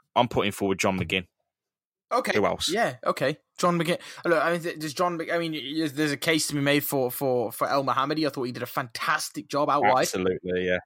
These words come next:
Speaker 2: I mean, I, there's, there's, there's, there's definitely a case for, for El Mohammadi there. I mean,
Speaker 1: Well, I'm gonna, I'm taking McGinn, mate. <laughs>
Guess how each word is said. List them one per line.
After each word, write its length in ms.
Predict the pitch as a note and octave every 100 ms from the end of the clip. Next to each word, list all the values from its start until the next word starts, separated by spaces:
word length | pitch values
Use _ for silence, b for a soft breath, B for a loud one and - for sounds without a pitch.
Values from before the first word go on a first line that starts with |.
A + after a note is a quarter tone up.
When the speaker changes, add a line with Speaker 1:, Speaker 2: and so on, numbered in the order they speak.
| _ _ _ _
Speaker 2:
I 100 | C3+
mean, 160 | D3 C#3
I, 120 | D3+
there's, 220 | C#3 D3
there's, 220 | C3 D3
there's, 180 | C#3+ D3+
there's 180 | A#2+ D3+
definitely 400 | - D3+ D#3+ D3
a 40 | C3
case 220 | C#3 C3
for, 160 | -
for 200 | A#2 C#3+
El 80 | B2+
Mohammadi 360 | B2 B2 D#3 A2+
there. 160 | G#2+ - _ _ _ _ _ _ _ _ _ _
I 40 | B2
mean, 160 | G#2+ B B _
Speaker 1:
Well, 120 | F2+
I'm 80 | G2
gonna, 260 | F#2+ F2 F2
I'm 100 | G2+
taking 320 | G2 E2+ - D#2+
McGinn, 220 | D#2+ F2
mate. 180 | F2 - _
<laughs> 120 | -